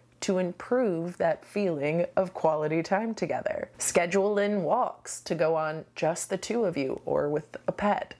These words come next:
Book a hotel for an evening. Do a little staycation nearby.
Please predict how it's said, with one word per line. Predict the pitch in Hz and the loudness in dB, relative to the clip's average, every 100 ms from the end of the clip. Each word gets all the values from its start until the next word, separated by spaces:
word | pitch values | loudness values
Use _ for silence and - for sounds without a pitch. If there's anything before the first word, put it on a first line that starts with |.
| - | 0
Book | 170 196 - | 0 0 0
a | 214 | 0
hotel | 214 220 220 - 240 | 2 0 0 0 -2
for | - 170 170 160 | 0 2 2 0
an | 165 | -4
evening. | 175 165 160 156 160 160 - | -6 -4 -2 -2 -4 -8 -4
Do | 170 | 0
a | 180 | 2
little | 202 220 | 2 0
staycation | - 180 180 196 214 254 - 190 160 | -2 0 0 0 -4 -4 -2 -4 -2
nearby. | 165 156 156 151 151 | -2 2 2 2 -2